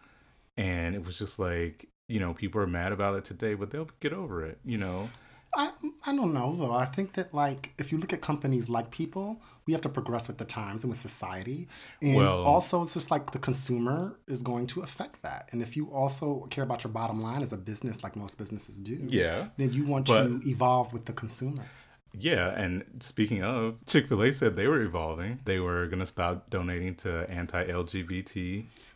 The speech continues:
Speaker 2: Right.
Speaker 1: um, causes.
Speaker 2: Which I should revoke my
Speaker 1: And
Speaker 2: tenants from last week.
Speaker 1: <laughs> they promptly walked that back.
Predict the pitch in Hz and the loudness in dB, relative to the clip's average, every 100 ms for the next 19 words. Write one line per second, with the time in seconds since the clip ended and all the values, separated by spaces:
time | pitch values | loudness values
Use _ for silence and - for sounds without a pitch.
0 | _ 113 90 82 92 117 - 90 98 110 | _ -10 -8 -8 -10 -6 -4 -4 -4 -6
1 | - 90 82 90 113 147 - - 165 - | -2 0 -2 -2 -4 -6 -12 -4 0 2
2 | 220 247 151 131 101 95 95 101 117 - | 2 2 0 0 2 2 4 4 4 6
3 | 117 110 107 110 107 101 - 104 107 - | 4 4 0 -4 -4 -6 -2 0 0 -2
4 | 92 92 104 101 90 92 113 113 143 147 | -4 -2 -2 0 0 0 0 0 0 0
5 | 85 | 0